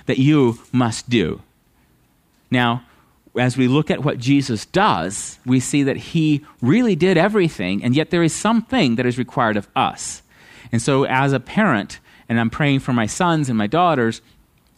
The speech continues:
there is something that I cannot do for them. And so I don't want to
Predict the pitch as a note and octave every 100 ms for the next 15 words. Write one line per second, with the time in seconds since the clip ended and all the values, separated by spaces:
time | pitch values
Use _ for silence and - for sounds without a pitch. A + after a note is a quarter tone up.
0 | _ - D3 D3 B2+ D#3+ F3+ - E3+ D#3+
1 | - - - C#3+ - E3+ E3 - A#2 C#3
2 | B2+ - - D3+ C3+ G#2+ A2 D#2 - -
3 | _ _ _ _ - _ _ - - G#2+
4 | D#3 E3 G#3+ G3+ F#3 G3 G3 - F3+ D#3